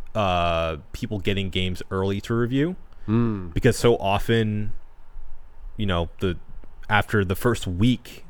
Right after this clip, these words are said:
Speaker 1: there's new, uh, patches and, and things that correct things and, or just generally change things in the game itself.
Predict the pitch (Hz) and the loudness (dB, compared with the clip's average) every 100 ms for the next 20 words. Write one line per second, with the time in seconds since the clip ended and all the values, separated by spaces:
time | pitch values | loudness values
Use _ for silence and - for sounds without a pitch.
0 | - 101 92 85 - - - - - - | -2 2 2 0 -4 -6 -12 -20 -20 -12
1 | - - - - 107 110 110 101 98 98 | -10 -10 -12 -8 0 4 4 4 2 2
2 | 98 92 85 90 - 113 104 - 101 98 | 2 4 4 2 4 6 6 4 0 2
3 | 92 92 85 - - 113 85 101 95 101 | 0 -2 -4 -8 0 0 2 -2 -2 -2
4 | - 110 98 98 - 110 101 101 95 92 | -2 -2 2 2 2 0 2 0 0 -2
5 | 85 - - 98 - - 92 110 113 110 | -4 -6 0 0 -2 -10 -10 0 2 2
6 | 104 90 - 123 92 - 104 90 82 92 | 0 0 2 2 2 2 -2 -2 -2 -2
7 | 90 90 82 - 104 82 | -2 -2 -2 0 0 0